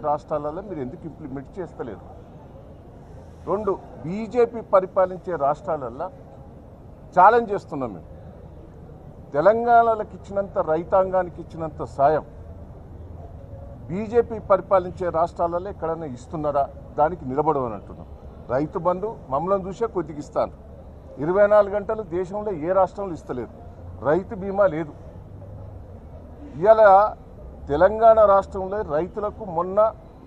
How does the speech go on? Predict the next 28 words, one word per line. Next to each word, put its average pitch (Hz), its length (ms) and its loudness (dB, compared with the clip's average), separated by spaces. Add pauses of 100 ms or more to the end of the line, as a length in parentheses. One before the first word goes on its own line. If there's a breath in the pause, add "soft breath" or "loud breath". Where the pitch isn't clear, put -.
(260)
ఢిల్లీ 180 340 -4
ముఖ్యమంత్రి 180 540 -6
గారు 156 200 -2
కానీ, 175 160 -4 (140)
పంజాబ్ 156 400 2
ముఖ్యమంత్రి 156 500 -12
గారు 147 220 -6
కానీ, 170 160 -4 (140)
కేసీఆర్ 165 520 -6
గారు 147 200 -4
చెప్పినవి 180 360 -8 (360)
వాళ్ళు 147 260 4
విని 220 200 -4 (300)
పెద్దగా 190 460 -4
రిసీవ్ 147 320 -14
చేసుకున్నారు. 113 420 -16 (720)
అదే 202 240 4
ఆదర్శం. 170 420 2 (840)
ఇవాళ 214 200 12 (280)
ఈ, - 20 -4 (720)
ఇవాళ 202 200 6 (160)
ఎలక్షన్ల 220 380 -2 (100)
కోసం 214 240 -2 (680)
ఈ 185 40 0 (1040)
బ్రోకర్ 202 360 2
గాళ్ళు, 202 280 6
వాడోడు 196 380 4
వీడోడు 196 260 -6